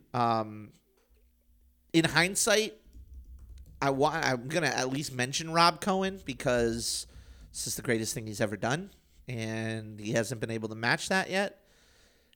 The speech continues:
Um, but also, my last one, Honda Civics.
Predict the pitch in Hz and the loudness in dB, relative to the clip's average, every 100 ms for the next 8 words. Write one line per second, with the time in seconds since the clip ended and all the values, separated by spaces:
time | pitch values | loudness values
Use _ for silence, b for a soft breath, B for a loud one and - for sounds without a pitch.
0 | _ - 135 135 135 143 147 185 - 156 | _ -2 0 2 4 6 8 8 6 6
1 | 151 170 - _ _ 127 127 190 - 165 | 6 4 -4 _ _ 0 6 6 4 0
2 | 170 175 _ - 117 113 - 92 117 - | -2 -4 _ -2 0 0 -2 -4 -6 -10
3 | - | -14